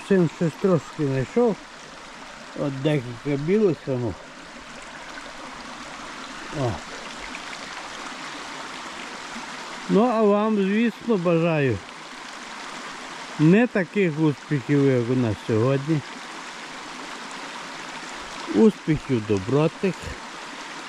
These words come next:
Ну, скажу так, сто крат більше назбирати, як ми назбирали.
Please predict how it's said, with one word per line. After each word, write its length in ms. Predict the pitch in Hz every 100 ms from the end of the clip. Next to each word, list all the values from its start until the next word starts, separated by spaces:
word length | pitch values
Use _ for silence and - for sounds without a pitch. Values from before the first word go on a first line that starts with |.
| - 214
Ну, 200 | 269 269
скажу 300 | - 185 196 175
так, 240 | 208 240 - -
сто 160 | 170 -
крат 260 | 156 190 202
більше 500 | 202 254 240 - 196
назбирати, 680 | 190 143 147 156 135 - 147
як 160 | 127 -
ми 360 | 143 170 277 208
назбирали. 680 | 123 104 98 107 107 85